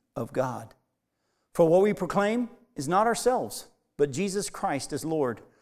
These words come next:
with ourselves as your servants for Jesus' sake. For God, who has said, 'Let light shine out of darkness,' has shone in our hearts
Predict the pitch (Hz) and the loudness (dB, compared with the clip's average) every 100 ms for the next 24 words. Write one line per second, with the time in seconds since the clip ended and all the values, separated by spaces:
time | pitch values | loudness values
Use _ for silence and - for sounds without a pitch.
0 | _ _ 151 160 160 - 196 220 - - | _ _ 2 4 4 4 4 4 2 -2
1 | 123 143 135 - 208 202 208 - 180 143 | 0 -2 -2 2 2 2 -4 -4 -4 -4
2 | 170 151 135 139 - 120 123 - _ _ | -8 -8 -8 -8 -6 -6 -8 -14 _ _
3 | _ _ 175 165 196 233 208 202 214 185 | _ _ 2 6 8 8 8 6 4 4
4 | 202 196 202 - 202 202 196 175 196 214 | 4 6 4 4 2 4 2 6 6 6
5 | 214 - 170 - 214 220 233 - 196 196 | 2 2 0 0 2 2 0 0 0 0
6 | - 196 302 185 151 208 - | 6 8 8 6 4 4 -2